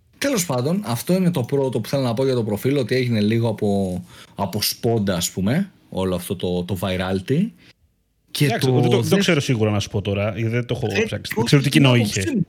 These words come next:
Speaker 1: ξέρεις. Την άποψή μου σου λέω,
Speaker 2: Μμμ.
Speaker 1: εγώ πώς το. Μπορεί να λέω και στο, το είπα εξ αρχής, δεν ξέρω πώς το, μπορεί να λέω και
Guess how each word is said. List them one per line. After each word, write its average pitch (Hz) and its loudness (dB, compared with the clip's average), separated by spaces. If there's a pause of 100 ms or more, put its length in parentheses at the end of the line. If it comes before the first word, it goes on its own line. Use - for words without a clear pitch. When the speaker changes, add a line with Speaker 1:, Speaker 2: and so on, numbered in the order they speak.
Speaker 1:
ξέρεις. - -12 (180)
Την 170 -2
άποψή 190 -2
μου 156 2
σου 104 -6
λέω, 90 4
Speaker 2:
Μμμ. 110 2
Speaker 1:
εγώ 127 0
πώς 87 -6
το. - -8
Μπορεί 131 0
να 175 4
λέω 196 2
και 202 2
στο, 180 -2
το 190 -2
είπα 202 -2
εξ 180 -6
αρχής, 180 0
δεν 180 2
ξέρω 156 2
πώς 110 0
το, 170 2
μπορεί 190 0
να 196 -2
λέω 214 -2
και 196 0